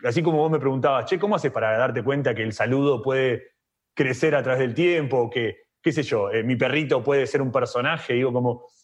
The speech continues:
sé que, que, que a nivel simbólico lo que se está construyendo... Eh, quiero creer que va a servir para que otras personas, inspirar a personas a decir, "Che". Lo que me gustaría ver aparecer más es personas,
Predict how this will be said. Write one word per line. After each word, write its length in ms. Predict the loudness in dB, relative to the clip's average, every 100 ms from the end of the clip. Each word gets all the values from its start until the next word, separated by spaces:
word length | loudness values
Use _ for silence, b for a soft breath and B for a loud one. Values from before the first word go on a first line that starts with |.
| _ _
sé 260 | -6 0 0
que, 280 | 2 0 0
que, 440 | 0 0 -2 -6 -4
que 200 | -2 0
a 60 |
nivel 260 | 0 0 0
simbólico 960 | -2 2 2 2 0 2 4 4 2 -2
lo 100 | -4
que 80 | -4
se 60 |
está 180 | -4 -2
construyendo... 800 | 0 0 -2 0 0 0 -2 -4 _ _ _ _ _
Eh, 880 | -6 -2 -2 -2 -2 -4 -6 -8 -8
quiero 240 | 0 2 2
creer 240 | 2 2
que 80 | 2
va 100 | 0
a 40 |
servir 560 | 0 -2 -2 0 -2 0
para 220 | -2 -2
que 220 | -4 -2
otras 260 | -2 0 -2
personas, 600 | -4 -4 0 0 -2 -4
inspirar 540 | -8 -4 0 2 2
a 80 | 0
personas 440 | -2 -2 -2 -2 -2
a 40 |
decir, 180 | -6 -6
"Che". 240 | -2 -4 -4 _ _ _ _ _ _ _ _ -20
Lo 100 | -6
que 60 | -2
me 60 |
gustaría 260 | 0 0 0
ver 360 | -2 -2 -2 0
aparecer 360 | -2 -2 -2
más 240 | -2 -2 -2
es 160 | -6 -4
personas, 460 | -4 -2 -4 -4